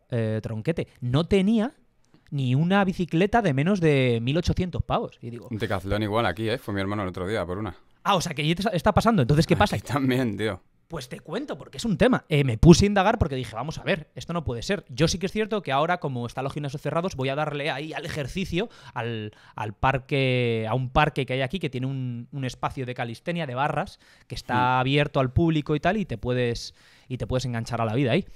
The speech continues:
Speaker 1: Entonces, a la que paso siempre veo una tienda de bicicletas y yo decía, "Joder, qué raro, la tienda de bicicletas, siempre que paso por,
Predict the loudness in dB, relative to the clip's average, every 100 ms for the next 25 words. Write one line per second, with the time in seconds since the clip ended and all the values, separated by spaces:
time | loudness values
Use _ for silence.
0 | -18 -10 -2 2 2 2 -2 0 -2 0
1 | -2 2 2 2 0 0 2 2 2 0
2 | -4 -4 -4 -4 -4 -4 -6 -6 -6 -8
3 | -8 -6 0 0 -2 -6 -4 -2 -2 -4
4 | -4 -4 -2 -2 -2 0 -2